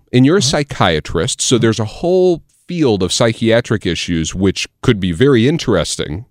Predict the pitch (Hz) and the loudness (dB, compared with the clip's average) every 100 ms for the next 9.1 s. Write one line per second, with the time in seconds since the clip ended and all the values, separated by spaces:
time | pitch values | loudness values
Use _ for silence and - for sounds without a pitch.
0 | _ 110 107 98 - 98 95 92 87 87 | _ 0 2 0 0 0 2 2 0 -2
1 | 82 82 85 80 78 78 - 85 76 78 | 0 0 2 0 0 -4 -4 -4 -4 -4
2 | 76 80 - - - - 156 196 294 - | -4 -6 -8 -14 -4 0 2 2 0 0
3 | 208 160 160 147 135 120 113 - 98 110 | 0 0 2 2 2 -2 -2 -4 0 2
4 | 113 113 95 87 80 85 82 - 90 82 | 4 2 0 -2 -4 -4 -4 -6 -6 -4
5 | 82 90 98 131 165 76 - - - 143 | -4 -2 2 2 2 0 -6 -4 -6 -6
6 | - 90 - - 110 101 92 85 90 - | -4 -6 -6 -6 -4 -2 -2 0 -2 0
7 | 107 107 95 113 123 123 143 143 147 135 | 0 0 0 0 0 0 -2 -2 -2 0
8 | 147 - - - 98 - 73 76 67 - | -2 -2 -6 -2 -4 -4 -8 -6 -8 -10